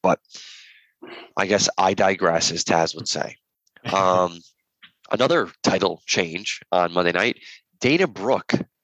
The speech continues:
Speaker 1: the new
Speaker 2: Mm-hmm.
Speaker 1: twenty-four seven champion. Now, listen, I don't follow the twenty-four seven championship on social media, so I don't know whether she's holding it as of right now, this recording on Sunday or not, but the crowd was kinda hot for it, to be <laughs> quite honest,
Speaker 2: It
Speaker 1: it
Speaker 2: seemed
Speaker 1: seemed.
Speaker 2: like it, yeah, yeah.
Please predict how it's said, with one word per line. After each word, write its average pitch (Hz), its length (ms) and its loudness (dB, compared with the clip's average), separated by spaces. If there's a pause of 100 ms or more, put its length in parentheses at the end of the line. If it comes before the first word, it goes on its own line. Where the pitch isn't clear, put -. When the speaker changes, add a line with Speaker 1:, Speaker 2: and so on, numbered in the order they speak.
(240)
Speaker 1:
the 104 80 -2
new 101 120 -8
Speaker 2:
Mm-hmm. 135 360 2
Speaker 1:
twenty-four 127 560 0
seven 113 240 -2
champion. 98 340 0
Now, 95 140 4
listen, 98 220 0
I 90 120 0
don't 127 160 0
follow 104 320 0
the - 80 -16
twenty-four 98 300 -6
seven 90 180 0
championship 90 440 -4
on 85 100 -2
social 85 300 -6
media, 87 180 4
so 87 160 2 (580)
I 95 100 0
don't 117 120 -2
know 107 140 2
whether 98 220 2
she's 92 200 -4
holding 98 360 -2
it 98 200 0
as 90 220 0
of 82 140 -8
right 90 180 0
now, 92 140 0
this 92 180 -6
recording 90 360 -2
on 82 120 -2
Sunday 92 340 0
or 82 80 0
not, 82 320 0 (480)
but 90 220 2 (1080)
the - 80 0
crowd 170 280 0
was 208 120 -4
kinda 170 200 0
hot 175 240 0
for 85 260 -6
it, - 80 -10 (160)
to 117 80 -2
be 127 100 2
<laughs> 127 120 0
quite 160 180 2 (140)
honest, 123 420 0
Speaker 2:
It 98 40 0
Speaker 1:
it 101 40 0
Speaker 2:
seemed 180 120 2
Speaker 1:
seemed. 226 120 2
Speaker 2:
like 117 160 2
it, 120 140 2
yeah, 139 200 2 (140)
yeah. 156 240 2